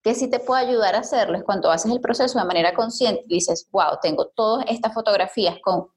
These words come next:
X persona y X persona me genera esta emoción y yo decido hacer la limpieza desde adentro".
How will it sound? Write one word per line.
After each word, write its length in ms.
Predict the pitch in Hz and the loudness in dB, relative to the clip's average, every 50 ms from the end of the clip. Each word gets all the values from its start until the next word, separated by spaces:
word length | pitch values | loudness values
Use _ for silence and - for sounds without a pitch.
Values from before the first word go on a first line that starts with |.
| _ | _
X 260 | - - 170 - 185 - | 0 0 0 0 -2 -2
persona 540 | - 202 208 - - 233 185 160 - - - _ _ _ _ - - _ _ _ _ _ _ _ _ - | -2 -2 -2 -2 -2 0 0 0 -2 -6 -8 _ _ _ _ -20 -20 _ _ _ _ _ _ _ _ -4
y 160 | 220 214 202 | -2 0 2
X 300 | 196 165 - 208 233 233 | 2 0 0 -2 -4 -2
persona 480 | 233 - 196 185 - - 262 247 220 196 | 0 0 0 0 0 0 0 2 0 0
me 160 | 185 185 175 | 0 0 -2
genera 560 | 175 - 180 160 156 165 185 233 233 190 165 156 | -2 0 -2 -2 0 0 0 2 2 2 2 2
esta 220 | 165 - - - | 0 -2 -2 -4
emoción 680 | 190 185 185 214 214 - 240 214 185 165 - - - - _ _ _ _ _ _ _ _ - | -2 0 0 -2 -2 0 0 2 2 0 0 -4 -10 -18 _ _ _ _ _ _ _ _ -4
y 140 | 185 202 202 | -2 -2 0
yo 160 | 190 190 185 | 2 2 2
decido 800 | 170 214 233 - - - 254 269 262 202 165 165 208 285 - - - - - _ _ _ _ | 2 0 -2 -2 -4 -2 -2 0 2 2 2 2 0 -2 -4 -10 -14 -18 -20 _ _ _ _
hacer 300 | - - - - 165 156 | -4 -4 -2 0 -2 0
la 100 | 156 170 | 2 0
limpieza 540 | 185 190 208 220 - 254 233 240 - 277 254 | 0 0 -2 -2 0 2 2 2 2 0 0
desde 300 | 226 202 190 196 - 156 | 0 0 0 0 0 0
adentro". 440 | - 147 175 170 139 127 - - - | 2 2 2 0 0 -2 -4 -6 -10